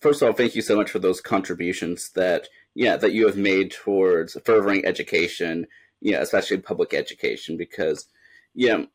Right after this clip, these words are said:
it really is the foundation of, I mean, our basic understanding, especially, you know, early on within, um, middle schools and high s-,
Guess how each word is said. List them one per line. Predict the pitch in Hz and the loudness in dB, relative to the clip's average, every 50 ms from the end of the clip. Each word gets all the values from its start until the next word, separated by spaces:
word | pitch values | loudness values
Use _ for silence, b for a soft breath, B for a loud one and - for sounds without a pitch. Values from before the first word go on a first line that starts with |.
| _ _ _ _ _ _ | _ _ _ _ _ _
it | 139 139 117 | 2 2 4
really | 120 135 139 151 143 - - | 4 4 6 6 6 6 6
is | - 101 104 101 101 - | 6 4 4 2 0 0
the | - 104 98 92 95 - | 0 2 2 2 2 0
foundation | - 104 98 95 92 98 90 95 92 - - 95 90 92 90 | 0 0 0 2 2 2 2 0 0 -2 -4 -4 -2 -2 -4
of, | - - 92 92 87 87 85 - - _ _ _ _ _ _ - | -2 -2 0 0 0 0 -2 -4 -10 _ _ _ _ _ _ 0
I | 110 | 0
mean, | 104 - | 0 2
our | - 101 - | 0 0 2
basic | - 92 98 - 107 98 95 | 2 2 2 0 0 -2 -2
understanding, | 98 104 80 78 - - 90 95 110 95 71 | -2 -2 -2 -4 -4 -2 -2 0 0 -2 -2
especially, | 73 - - 92 95 - - 98 95 92 90 87 90 90 85 78 - - | -4 -4 -4 -4 -4 -4 -2 0 0 2 2 2 2 0 -2 -2 -4 -6
you | - 95 | -6 -6
know, | 82 - - - | -6 -4 -2 -2
early | 101 95 92 87 | 0 0 0 0
on | 82 82 85 82 80 71 | -2 -2 -4 -6 -6 -6
within, | - 92 - 87 85 85 82 b b b b _ _ _ - | -8 -8 -6 -6 -6 -6 -8 b b b b _ _ _ -4
um, | 101 98 92 87 85 85 - - _ | -2 -2 -2 -2 -4 -6 -8 -8 _
middle | - 113 107 101 95 | -2 0 2 2 0
schools | - - - 92 90 - - | -2 -4 -4 -4 -4 -4 -4
and | 78 90 | -4 -4
high | 85 | -4
s-, | 95 - | -6 -6